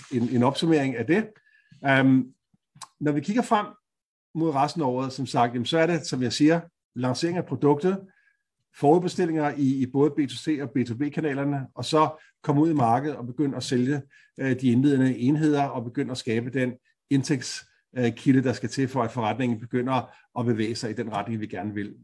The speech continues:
Vores mål er at være break-even i tyve fireogtyve som en forretning, det vil sige, hvert af de kommende år vil være et skridt på den re-, i den retning mod nye markeder, selvfølgelig med lancering af andre produkter, vil komme også, men det er det, vi søger at skabe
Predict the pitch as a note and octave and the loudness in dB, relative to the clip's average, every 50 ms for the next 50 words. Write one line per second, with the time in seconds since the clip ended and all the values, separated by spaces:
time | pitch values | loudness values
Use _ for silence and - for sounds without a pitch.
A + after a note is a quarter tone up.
0 | _ - A#2 B2 B2+ C3+ B2 B2 C3+ D3+ E3 E3 D3 C3 B2+ B2+ A#2+ B2+ B2 A#2+ | _ -4 0 0 0 2 2 2 2 2 4 4 2 2 2 0 -2 -4 -4 -2
1 | B2 A#2 A2+ A2 A2 A2 - _ _ _ _ _ _ _ _ _ C#3 B2 A#2 G#2+ | 0 2 2 2 0 -4 -6 _ _ _ _ _ _ _ _ _ 0 0 0 2
2 | A#2+ B2+ B2+ B2+ D3 D3 C#3+ C3+ C3 - - C3 A#2+ - - B2 A#2 A2+ A2 - | 2 2 2 2 2 0 -2 -4 -6 -4 -4 -4 -4 -2 -2 0 0 0 0 -2
3 | - D3 E3+ E3 - - C#3 C#3 B2+ C3+ C#3 B2 A2+ - - A2 G#2 G#2+ A#2+ - | 0 2 2 2 4 4 2 2 2 2 0 -2 -2 -4 -6 -4 -2 -2 -2 -2
4 | D#3+ E3 D3+ C3 C3+ A#2 A#2+ A#2+ - - B2+ B2+ B2+ C3 C#3 C#3 - - - - | -4 -6 -4 -4 -2 -2 -2 -2 -2 0 2 4 6 6 6 6 4 -2 -10 -20
5 | - _ _ _ A2+ C3 E3 F3 D#3+ D3 C3 - C#3 B2+ B2 C3+ C#3+ C3+ A#2+ A#2 | -20 _ _ _ -2 0 2 2 2 0 0 0 0 2 2 2 2 2 2 0
6 | B2 A#2+ C3 B2+ A#2 B2 A#2+ A2+ A2 A2 A2 G#2+ - - A2+ - - - D3 D3 | 0 -2 -4 -6 -2 -2 -2 0 -2 -2 -4 -8 -10 -12 -10 -8 -4 -2 -2 -2
7 | C#3+ - - C3 C3 B2+ G#2 F2+ - A2+ - - - - - - - B2 A#2+ A#2+ | -2 -4 -6 -4 -4 -4 -4 -4 -8 -12 -12 -12 -16 -20 -16 -10 -6 -4 -4 -4
8 | A#2 A2 G#2 G2+ G2 B2 B2 B2+ A#2+ - _ _ _ _ _ - C#3 C3 C3+ C3 | -2 -2 -4 -2 -2 -2 -2 -2 -4 -8 _ _ _ _ _ -2 0 2 4 6
9 | C3 B2+ B2 A#2 A2+ A2 B2 D#3+ F3 - G#3+ G#3 - - _ _ _ _ _ _ | 6 6 6 6 4 4 4 2 2 -2 -4 -6 -8 -14 _ _ _ _ _ _
10 | - - B2+ - C#3 C#3+ C3+ C#3 C3 B2+ B2 - - D3 C#3 C#3 C3+ C3 A#2+ B2+ | -12 -8 -4 0 0 2 2 2 2 0 0 -2 -2 -2 -2 -2 -2 -4 -4 -2
11 | A#2 A2+ A2+ - A#2+ A#2+ B2+ C#3+ C3 - - A2+ C#3 C#3 D#3 D3+ - F3 C#3+ A#2+ | -2 -2 -2 -2 -2 -2 -2 -2 -4 -6 -6 -2 0 2 2 2 0 -2 -4 -2
12 | A2+ A2 - B2+ B2+ C#3+ D#3 - D3 D#3+ - - - _ _ _ _ _ _ B2 | -4 -4 -2 0 0 2 2 2 0 0 -2 -8 -14 _ _ _ _ _ _ -6
13 | A#2+ A2+ C#3 D3 C#3+ D3 C#3 C#3+ C3+ - C#3 C3 C#3 C#3+ C3 B2+ B2 - - C3 | -2 0 0 2 2 2 2 2 0 0 -2 -2 -2 -2 -4 -4 -6 -4 -2 0
14 | A#2 B2 B2+ C#3 B2 | 0 0 0 -2 -6